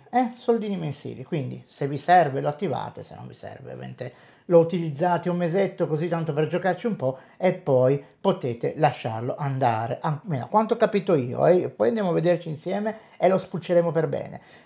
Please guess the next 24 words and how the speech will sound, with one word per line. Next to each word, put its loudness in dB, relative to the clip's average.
Eh, 6
questo 4
servizio -2
è 4
un -2
cloud, -4
ok, -10
messo -4
a -4
disposizione, -2
eh, 6
per 4
LumaFusion. -2
Cos'è -2
un -4
cloud? -6
Dove 4
è -2
un 0
posto 4
fisico, -4
ovviamente -6
fisico, -10
virtuale, -2